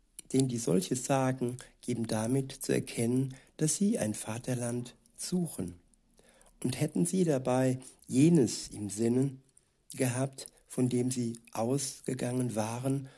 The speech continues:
so hätten sie ja Gelegenheit gehabt, zurückzukehren.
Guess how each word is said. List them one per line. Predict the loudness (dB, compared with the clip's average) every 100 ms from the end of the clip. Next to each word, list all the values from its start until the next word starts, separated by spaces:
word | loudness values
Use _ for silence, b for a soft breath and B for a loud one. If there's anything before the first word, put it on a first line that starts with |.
| B
so | -6 -2
hätten | 0 2 2
sie | 4
ja | 4 2
Gelegenheit | 0 0 4 4 2 2 2 0 -2
gehabt, | -4 -4 -6 -8 -16 -8
zurückzukehren. | -6 -4 -4 -8 _ -8 -8 -6 -4 -2 -2 -6 -12